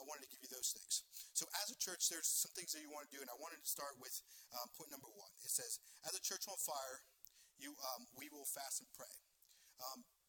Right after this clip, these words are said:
this past two months, pastors spend, um, almost every Thursday, um, teaching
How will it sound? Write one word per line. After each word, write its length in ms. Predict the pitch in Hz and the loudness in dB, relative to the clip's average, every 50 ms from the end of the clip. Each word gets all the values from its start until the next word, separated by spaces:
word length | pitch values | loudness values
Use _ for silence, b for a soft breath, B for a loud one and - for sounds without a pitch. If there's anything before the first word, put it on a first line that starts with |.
| - - | -8 4
this 200 | 147 - - - - | 6 6 6 6 2
past 320 | - 185 190 190 - - - | -2 0 6 6 6 6 6
two 80 | 185 147 151 | 2 0 -4
months, 240 | 147 143 - - - | -4 0 0 0 -2
pastors 400 | 135 139 139 - 143 135 - - | -2 -2 -2 -2 0 0 -2 -2
spend, 320 | - 135 127 123 120 147 139 B B B B B B - | -2 -6 -8 -8 -10 -14 -16 B B B B B B -8
um, 180 | 127 120 120 - - - | -6 -6 -6 -6 -8 -10
almost 220 | 139 135 131 - 143 | -4 2 4 4 4
every 140 | 131 123 - | 2 -4 -10
Thursday, 520 | - 131 139 147 - - 160 151 156 147 - - - 127 120 | -10 -10 -6 -4 -2 -2 -2 -2 -4 -6 -8 -14 -10 -6 -4
um, 240 | 113 113 110 107 104 - - - - - - - | -4 -4 -4 -6 -10 -16 -20 -20 -20 -8 -2 -2
teaching 320 | - 110 - - - - | -2 0 0 -2 -4 -4